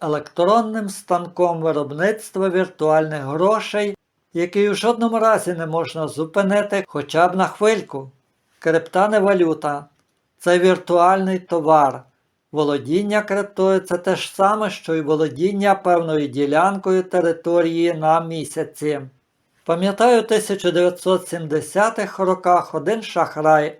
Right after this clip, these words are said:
на Заході заходився торгувати ділянками території на місяці. Він юридично оформляв усі документи, надаючи покупцям відповідні сертифікати,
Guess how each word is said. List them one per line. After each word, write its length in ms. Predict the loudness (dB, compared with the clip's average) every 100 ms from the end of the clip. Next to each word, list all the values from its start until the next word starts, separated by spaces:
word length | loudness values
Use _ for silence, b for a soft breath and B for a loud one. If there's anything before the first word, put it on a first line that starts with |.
| _
на 340 | -10 0 2 2
Заході 680 | 2 2 0 -2 0 0 -2 _ _ _ _ -8
заходився 640 | -4 -2 0 0 0 0
торгувати 680 | -2 0 2 4 4 2 0
ділянками 720 | 0 2 2 0 -2 -4 -4
території 920 | -2 0 0 -2 0 2 0 -4 -8 -12 _ _ -4
на 140 | -2
місяці. 600 | 0 -4 -6 -14 -14 -18 -20 _ _ _ _ -6
Він 240 | -4 -4
юридично 920 | -2 0 4 4 6 4 4 -2 -2
оформляв 640 | -2 0 0 2 2 4 4
усі 340 | 2 -2 0
документи, 800 | 2 2 0 0 0 0 0 -2
надаючи 580 | 0 0 0 -2 -4 -6
покупцям 800 | -6 -6 -6 -10 -8 0 2 2
відповідні 800 | 0 -4 -6 -8 -4 -4 -2 -4
сертифікати, 1120 | -2 -2 -2 -6 -8 -6 -2 2 4 2 -2